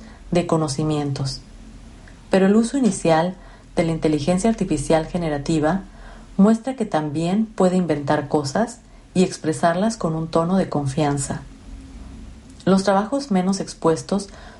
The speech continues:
son aquellos en los que la inteligencia artificial por sí sola no puede ayudar y cuidar a los demás,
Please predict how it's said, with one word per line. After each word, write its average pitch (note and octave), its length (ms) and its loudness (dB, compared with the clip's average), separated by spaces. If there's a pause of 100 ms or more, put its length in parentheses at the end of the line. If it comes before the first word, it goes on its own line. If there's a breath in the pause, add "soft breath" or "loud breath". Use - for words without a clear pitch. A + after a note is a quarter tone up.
son B3+ 260 -2
aquellos A3+ 480 2
en E3 180 -2
los D#3 160 -6
que D#3 140 0
la D3+ 80 2
inteligencia D3+ 580 2
artificial D#3+ 760 -2
por D#3 180 2
sí G3 160 2
sola F3+ 500 2 (460 loud breath)
no A3+ 220 6
puede C4 220 0
ayudar E3 540 0
y F3+ 80 -4
cuidar D#3+ 360 2
a D#3+ 60 2
los D3+ 180 -2
demás, D3+ 460 0